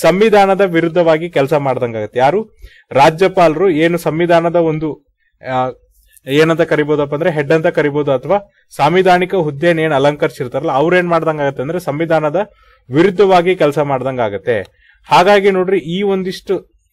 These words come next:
ಮ್ಯಾಟರ್ಗಳಲ್ಲಿ ಅಥವಾ ಈ ಒಂದಿಷ್ಟು ವಿಷಯಗಳಲ್ಲಿ ಏನಪ್ಪ ಅಂದ್ರೆ ಜುಡಿಷಿಯಲ್ ಪ್ರೊನೌನ್ಸ್‌ಮೆಂಟ್ ಅಂದ್ರೆ ಈಗ ನೋಡ್ರಿ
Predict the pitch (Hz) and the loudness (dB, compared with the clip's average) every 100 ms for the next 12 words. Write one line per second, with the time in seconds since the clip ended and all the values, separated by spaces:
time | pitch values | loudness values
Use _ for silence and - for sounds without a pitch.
0 | _ _ 139 143 147 165 143 127 120 - | _ _ -6 -2 -2 0 0 0 -2 0
1 | 170 156 180 180 175 - 156 139 175 170 | 0 0 0 -2 -4 -6 -6 -4 -2 0
2 | 165 156 147 139 165 185 226 _ - - | 0 0 -2 -6 -8 -10 -12 _ -20 -20
3 | - - 127 165 220 214 214 208 151 151 | -20 -18 -2 2 2 2 2 2 0 0
4 | 151 143 127 123 127 170 156 156 156 208 | 0 -2 -8 -6 -4 -2 -2 -2 -2 -4